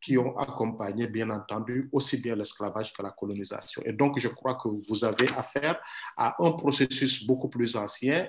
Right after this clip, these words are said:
et qui s'est poursuivi, euh, tout au long de cette histoire, euh,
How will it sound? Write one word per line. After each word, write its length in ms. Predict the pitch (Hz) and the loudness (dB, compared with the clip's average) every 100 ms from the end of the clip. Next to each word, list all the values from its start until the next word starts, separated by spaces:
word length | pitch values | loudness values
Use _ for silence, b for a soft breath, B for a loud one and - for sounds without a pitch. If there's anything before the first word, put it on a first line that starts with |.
| - | -2
et 140 | 127 | -2
qui 160 | 131 117 | -2 -6
s'est 220 | - 135 | -2 -4
poursuivi, 760 | 135 113 - 104 101 113 131 131 B B B | -4 -6 -4 -4 0 0 0 -4 B B B
euh, 160 | 107 110 | -4 0
tout 260 | 127 131 | 0 2
au 80 | 110 | 2
long 240 | 110 139 135 | 4 4 2
de 120 | 117 | 0
cette 380 | - 104 _ 110 101 - | -4 -8 _ -6 -4 -2
histoire, 720 | - - 107 107 107 107 107 | -2 -2 -2 0 0 0 -2
euh, 760 | 98 98 - 92 _ _ 123 | -6 -8 -14 -16 _ _ -2